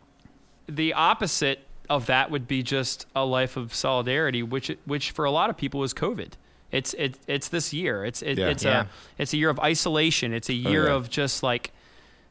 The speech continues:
Speaker 1: it's very depressing for a lot of people. And,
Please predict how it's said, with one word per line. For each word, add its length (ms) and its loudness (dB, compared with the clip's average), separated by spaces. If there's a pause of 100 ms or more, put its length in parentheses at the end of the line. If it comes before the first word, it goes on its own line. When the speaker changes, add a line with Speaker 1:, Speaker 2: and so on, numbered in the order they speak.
(160)
Speaker 1:
it's 200 0
very 320 4
depressing 540 0
for 140 -2
a 60 4
lot 180 4
of 60 -2
people. 380 -4
And, 140 -8